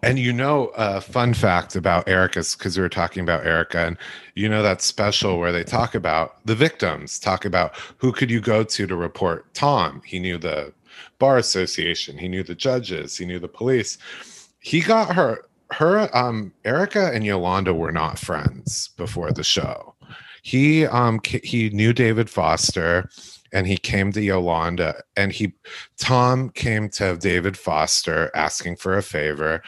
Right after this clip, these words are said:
that Yolanda would introduce Erica, his wife, who wants to get famous at any cost, literally. She, he'll provide her the jets, whatever it takes to get on the show. So you know that, like, whole thing, her first season,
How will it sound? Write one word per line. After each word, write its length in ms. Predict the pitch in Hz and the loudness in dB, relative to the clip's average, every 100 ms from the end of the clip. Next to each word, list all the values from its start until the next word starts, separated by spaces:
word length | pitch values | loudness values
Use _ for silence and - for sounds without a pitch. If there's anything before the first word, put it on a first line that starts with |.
| - - - | -18 -16 -2
that 160 | 95 95 | -2 2
Yolanda 600 | 95 90 90 90 92 95 | 0 2 0 0 0 0
would 200 | 90 87 | 0 -4
introduce 920 | 90 85 - 90 85 80 78 - - - - - | -6 -4 -2 0 0 -2 0 0 -2 -6 -12 0
Erica, 560 | 104 110 107 - 82 | 2 4 2 2 0
his 240 | 78 90 85 | 0 -4 -2
wife, 360 | 87 82 85 | 2 2 2
who 100 | - | -2
wants 280 | 90 87 85 | -4 -2 -4
to 60 | - | -6
get 220 | 87 82 | -4 -6
famous 540 | - 92 90 85 80 82 | -2 0 0 0 -4 -4
at 140 | 73 | -4
any 220 | 78 82 85 | -6 -4 -4
cost, 600 | - 82 71 - - - | 0 -2 -2 -4 -6 -2
literally. 640 | 90 85 78 71 69 67 - - - | -2 0 -2 -4 -8 -12 -14 -18 -8
She, 220 | - - | 0 0
he'll 200 | 92 98 | 2 -2
provide 440 | - 85 85 85 82 | 0 -2 2 0 0
her 120 | 80 | -4
the 120 | 76 | -4
jets, 520 | - 85 73 - - | -2 -2 -2 -6 -6
whatever 460 | 90 85 92 92 98 | -2 2 2 4 2
it 140 | 90 | 0
takes 420 | - 85 80 - | -2 -4 -4 -6
to 100 | - | -8
get 160 | - 85 | -6 -4
on 180 | 78 78 | -2 -4
the 60 | |
show. 460 | 78 - 78 69 - - - - - - | -2 -2 -2 -6 -10 -10 -10 -8 -10 -4
So 160 | - | 2
you 160 | 123 123 | 4 4
know 160 | 120 | 4
that, 180 | 120 110 | 4 4
like, 140 | 107 95 | 2 2
whole 240 | 110 104 | 2 2
thing, 320 | - 113 104 | 2 0 2
her 100 | 101 | -2
first 360 | 92 120 123 - | -2 2 2 2
season, 420 | 107 92 90 92 | 2 0 -2 -4